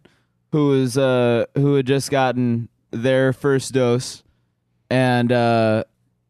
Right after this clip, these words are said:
they were, they said something like, uh, "Oh, do you, did you get,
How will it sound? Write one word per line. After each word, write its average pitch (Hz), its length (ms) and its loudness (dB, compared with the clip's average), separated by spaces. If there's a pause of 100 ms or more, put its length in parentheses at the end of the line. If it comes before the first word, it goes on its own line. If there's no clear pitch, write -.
(480)
they 131 220 0
were, 123 320 0
they 135 220 -2
said 135 220 -2
something 139 300 -2
like, 120 260 -2
uh, 110 360 0 (600)
"Oh, 190 320 2
do 156 120 -4
you, 180 180 -2
did 151 200 -8
you 185 80 -2
get, 180 240 0